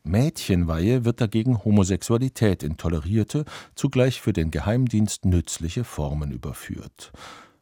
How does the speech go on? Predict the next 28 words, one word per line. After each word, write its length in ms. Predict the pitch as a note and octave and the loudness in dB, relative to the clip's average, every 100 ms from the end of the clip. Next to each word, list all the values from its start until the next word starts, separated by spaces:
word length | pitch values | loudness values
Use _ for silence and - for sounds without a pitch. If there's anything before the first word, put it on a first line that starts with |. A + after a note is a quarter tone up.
| _ | _
Sarkastischer 1040 | F2 D#2+ C#2+ C#2+ - C#3+ - - F#2 A2+ B2 | -6 -4 -4 -8 0 2 2 -2 0 0 0
kann 200 | - A#2 | 2 4
man 120 | A2 | 4
Religionskritik 1040 | G2 F2+ F2 G2 A2 - - F#2 G#2+ _ | 4 2 2 2 2 0 -6 -4 -4 _
kaum 300 | - E2 D#2+ | -2 -2 -2
artikulieren 760 | - F2 - - B2 C#3 A#2+ G2 | -4 -10 -2 2 4 4 4 2
als 220 | E2+ - | 0 -4
dies 280 | - D#3+ - | -2 -2 0
der 160 | G2+ | -2
in 120 | C#2+ F2 | 0 -2
Graz 480 | D2 D#2+ A2 - | -2 -2 -2 -4
geborene 520 | - F2 F2 F#2+ F2+ E2 | -4 0 0 2 0 0
Psychoanalytiker 1080 | - C#3 - F#2 E2 E2 A#2+ G#2+ F#2+ G2 F2 - - - | -2 -2 0 0 0 2 0 0 0 -2 -2 -10 -14 -4
mit 180 | F2+ | -4
iranischen 760 | - E2 C2 C#2+ D#2 D2 A2 E2+ | -4 -8 -4 -4 -4 -2 -2 -2
Wurzeln 480 | C#2+ - - F#2 A2+ | -6 -8 -6 -4 -4
tut. 500 | - F#2+ - - - - - - - | -8 -14 -14 -20 -20 -20 -20 -20 -14
Sein 400 | - G2+ A#2+ C3+ | -2 4 4 4
Kurzroman 680 | - F3+ - - G2+ F2+ G2 | 2 0 0 0 2 4 2
von 200 | G2+ - | 0 -4
einhundertzwei 640 | - A2 B2+ B2 F#2 - F2 | 0 2 4 4 2 0 0
Seiten 400 | F#2 G#2 C3+ G#2+ | 2 0 0 -4
ist 220 | F2 - | -6 -4
dabei 260 | G2+ G2+ G#2 | -2 0 0
allerdings 440 | G#2+ A2 G#2 - | -2 0 -2 0
so 140 | B2 | 0
komprimiert 760 | F3 - F#2+ - F2+ G#2 E3+ - | 0 0 -2 0 0 2 0 -2
geschrieben 560 | G2+ - B2+ B2+ A2+ | -8 -2 2 4 4